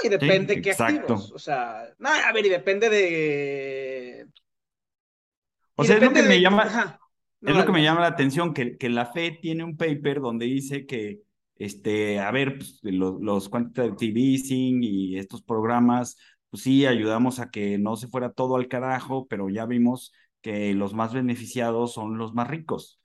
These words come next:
Speaker 1: Ujú.
Speaker 2: Este, o sea, y con todo esto, o sea, ¿están dispuestos a ser el, el, el proveedor de liquidez eterno,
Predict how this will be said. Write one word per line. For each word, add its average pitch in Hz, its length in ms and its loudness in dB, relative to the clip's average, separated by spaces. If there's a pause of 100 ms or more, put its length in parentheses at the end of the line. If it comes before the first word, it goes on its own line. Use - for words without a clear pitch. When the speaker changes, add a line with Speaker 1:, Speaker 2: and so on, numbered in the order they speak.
Speaker 1:
Ujú. 226 200 -10
Speaker 2:
Este, 92 680 -6 (480)
o - 60 -20
sea, 123 160 -4
y 120 100 -2
con 117 180 -2
todo 151 220 6
esto, 160 320 0
o 139 80 -2
sea, 123 480 -6 (440)
¿están 131 320 0
dispuestos 135 600 -2
a 110 60 -10
ser 117 200 -2
el, 127 240 2
el, 95 260 0
el 95 240 0
proveedor 101 480 -2
de 120 220 -4
liquidez 98 560 -6
eterno, 117 640 -4